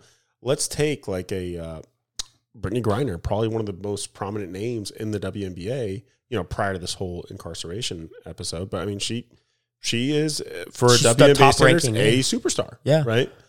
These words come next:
Speaker 1: And even then, she is making, Le-, LeBron pays more in taxes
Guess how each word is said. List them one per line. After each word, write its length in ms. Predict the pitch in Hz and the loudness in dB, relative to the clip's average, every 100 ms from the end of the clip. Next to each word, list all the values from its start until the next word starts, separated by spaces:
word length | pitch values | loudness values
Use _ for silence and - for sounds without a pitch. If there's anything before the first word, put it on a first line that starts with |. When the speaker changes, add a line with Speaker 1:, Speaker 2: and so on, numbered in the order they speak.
| _ _ _ _ _ _ _ _ _ _ - | _ _ _ _ _ _ _ _ _ _ -10
Speaker 1:
And 100 | 131 | -4
even 240 | 151 170 | -2 -2
then, 240 | 135 151 110 | 0 -2 -2
she 280 | - 113 135 | -2 2 2
is 140 | 135 | 2
making, 560 | 110 110 113 101 92 85 _ _ _ _ _ _ _ _ _ _ _ _ _ | 2 0 0 -4 -4 -10 _ _ _ _ _ _ _ _ _ _ _ _ _
Le-, 320 | 165 135 113 - _ - | -2 0 0 -6 _ 0
LeBron 640 | 131 107 127 160 160 107 101 | 2 4 6 6 4 2 0
pays 260 | 131 113 | 0 0
more 180 | 127 123 | 0 0
in 80 | 104 | -2
taxes 720 | - 139 156 - 87 85 | -4 -6 -6 -8 -8 -8